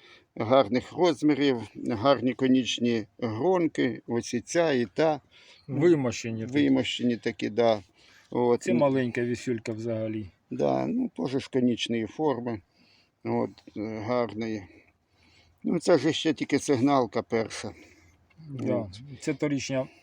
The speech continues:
Speaker 2: прищепа, нагадаю ще раз.
Speaker 1: Так що в наступному році ось лоза там достатньо гарної товщини, довга, ріст показаний гарний. От.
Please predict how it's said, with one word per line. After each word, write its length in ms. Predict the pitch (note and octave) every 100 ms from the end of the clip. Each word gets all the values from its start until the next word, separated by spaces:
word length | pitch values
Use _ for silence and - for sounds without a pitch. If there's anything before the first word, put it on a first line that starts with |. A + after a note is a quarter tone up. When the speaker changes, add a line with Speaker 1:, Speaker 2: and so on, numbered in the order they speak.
| _ _
Speaker 2:
прищепа, 500 | - C#3+ - F3 D3
нагадаю 520 | C#3 A#2+ B2+ C3 B2+
ще 220 | A2+ D#3+ D3
раз. 280 | B2+ G2+ _ _ _ _ _ _ _ _ _ _ _ _ _ _ _ _ _ _ _ _ _ _ _ _ _
Speaker 1:
Так 180 | C#3+ A2
що 160 | C#3+
в 160 | B2 A#2 -
наступному 720 | B2 C3 - C#3 A2+ B2+ B2
році 340 | A#2+ C3 - B2+
ось 280 | A#2 - A#2+
лоза 340 | B2+ A2 A#2+
там 260 | - A2+ F#2+
достатньо 760 | A2 A#2 - C3 A2 - A2+ G2+ _
гарної 480 | G#2+ B2 G#2+ A2 A2+
товщини, 800 | - A#2+ - - C#3 F3+ D#3+ -
довга, 600 | B2 G#2 F3 D3 A#2 A#2+ - _ -
ріст 380 | G#2 C#3 -
показаний 640 | - A#2+ B2 A#2 C3 A#2+ G#2+ - - - _
гарний. 680 | A#2 C3 F3 D#3+ D3 C3 A2+ _ _ _ _ _ _ _ _ _ _ _ _ -
От. 380 | C3+ B2+ A#2+ -